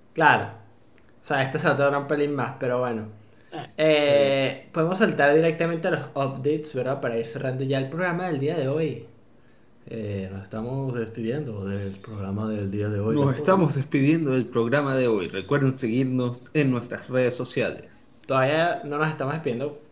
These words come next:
Speaker 1: o sea, como que todavía no
Speaker 3: No.
Speaker 1: vamos a irnos, pero
Speaker 2: Ah.
Speaker 3: Estamos
Speaker 1: gracias
Speaker 3: haciendo
Speaker 1: por
Speaker 3: un
Speaker 1: el apoyo.
Speaker 3: chiste.
Speaker 1: Claro, exacto. Estamos haciendo un chiste, lo estamos construyendo.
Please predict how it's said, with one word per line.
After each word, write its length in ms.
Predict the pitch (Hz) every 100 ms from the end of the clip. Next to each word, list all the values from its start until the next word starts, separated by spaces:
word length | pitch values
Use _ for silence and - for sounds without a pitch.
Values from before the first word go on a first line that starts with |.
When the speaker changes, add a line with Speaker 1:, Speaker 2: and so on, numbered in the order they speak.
| -
Speaker 1:
o 60 |
sea, 160 | - 123
como 160 | 113 110
que 60 |
todavía 200 | 110 117
no 120 | 123
Speaker 3:
No. 60 | 123
Speaker 1:
vamos 280 | 143 156 156
a 100 | 139
irnos, 200 | 190 220
pero 440 | 143 120 107 104 -
Speaker 2:
Ah. 160 | 285 -
Speaker 3:
Estamos 220 | 135 160
Speaker 1:
gracias 260 | 160 160
Speaker 3:
haciendo 160 | 165 160
Speaker 1:
por 100 | 160
Speaker 3:
un 40 |
Speaker 1:
el 60 | 143
apoyo. 160 | 185 180
Speaker 3:
chiste. 640 | 147 - 123 107 104 - - - -
Speaker 1:
Claro, 420 | - 131 127 131 127
exacto. 360 | - 127 123
Estamos 240 | 123 139 170
haciendo 220 | 139 156
un 80 | 156
chiste, 400 | 165 147 131 113
lo 60 |
estamos 220 | - 139
construyendo. 920 | 139 175 139 131 135 123 117 113 104